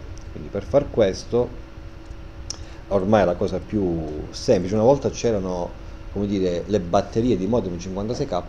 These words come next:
per connettersi da remoto, pure l'università le aveva. Eh, l'università aveva batterie di modem cinquantasei K, tu dovevi connettere da remoto lavorando all'università, cioè come se fosse l'università, facevi da casa una connessione cinquantasei K, no? E, ed entravi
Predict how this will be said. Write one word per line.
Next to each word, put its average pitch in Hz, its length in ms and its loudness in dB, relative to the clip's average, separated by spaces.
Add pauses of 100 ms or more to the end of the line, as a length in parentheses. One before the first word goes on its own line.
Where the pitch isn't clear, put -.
(120)
per 85 120 -8
connettersi 85 600 -8
da 80 80 -6
remoto, 76 340 -8
pure 135 180 0
l'università 82 520 -6
le 76 120 -6
aveva. 78 340 -4 (1120)
Eh, 87 400 0
l'università 113 400 0
aveva 85 440 -2 (260)
batterie 113 300 2
di 101 40 4
modem 90 160 -4
cinquantasei 123 340 -2
K, 92 340 -2
tu 117 100 -2
dovevi 92 200 -2
connettere 95 460 -4
da 87 80 -4
remoto 90 400 -4
lavorando 87 420 -2
all'università, 85 760 -4
cioè - 180 -6
come 87 160 -6
se 82 60 -6
fosse 90 240 -8
l'università, 120 500 -4 (440)
facevi 107 320 -2
da 85 120 -6
casa 90 280 -2
una 82 80 -6
connessione 95 400 -6
cinquantasei 90 500 -4
K, 71 160 -4 (1120)
no? 117 200 -2 (640)
E, 98 400 2
ed 123 140 2
entravi 95 640 0